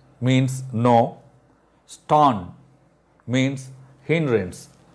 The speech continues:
Reading maketh a full man, conference a ready man, and writing an exact man. This is most quoted line from Francis Bacon. You can find this quote in almost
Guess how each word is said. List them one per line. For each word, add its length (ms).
Reading 400
maketh 240
a 80
full 280
man, 240
conference 640
a 100
ready 220
man, 380
and 240
writing 420
an 100
exact 500
man. 280
This 280
is 320
most 360
quoted 260
line 280
from 400
Francis 480
Bacon. 460
You 100
can 160
find 340
this 140
quote 420
in 140
almost 540